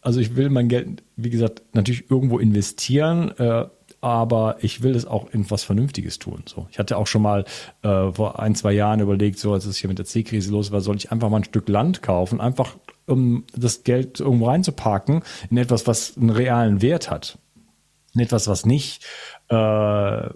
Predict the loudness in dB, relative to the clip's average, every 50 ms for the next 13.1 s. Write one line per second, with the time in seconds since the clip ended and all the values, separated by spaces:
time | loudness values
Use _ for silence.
0 | -16 _ _ _ _ -4 -2 -2 -2 -2 -4 -8 -10 -10 -10 -8 -8 -8 -10 -12
1 | -14 -6 -4 -2 0 2 2 2 0 -2 -6 -8 -8 -4 -2 0 0 2 2 0
2 | 0 -2 0 0 2 2 2 2 2 0 0 0 0 0 0 -2 -4 -4 -4 -4
3 | -4 -6 -6 -4 -4 -6 -6 -4 -2 -2 0 0 -2 -4 -6 -8 -8 -10 -14 _
4 | _ _ _ _ _ _ _ _ _ _ _ _ _ _ -10 -10 -10 -10 -14 -18
5 | -20 -18 -16 -16 -16 -16 -12 -10 -10 -6 -6 -6 -6 -2 -2 -2 0 0 0 2
6 | 2 2 2 0 0 -4 -8 -8 -8 -6 -6 -4 -2 -2 -4 -4 -2 -2 0 0
7 | 0 0 -2 -4 -6 -8 -8 -8 -10 -12 -12 -14 -14 -14 -12 -12 -10 -10 -10 -10
8 | -10 -12 -12 -4 _ 0 2 2 2 2 2 2 2 2 0 0 -2 -4 -6 -2
9 | 0 2 2 4 4 4 4 4 2 0 -4 -6 -4 -2 -2 0 0 0 0 2
10 | 2 2 2 0 -2 -4 -2 0 2 2 2 4 2 2 2 2 0 -2 -4 -2
11 | 0 0 0 0 -2 0 0 2 2 2 0 0 0 0 0 2 2 2 0 0
12 | 0 -2 -2 -2 -2 -2 -4 0 2 2 2 2 2 2 0 0 -2 -4 -6 -8
13 | -10 -12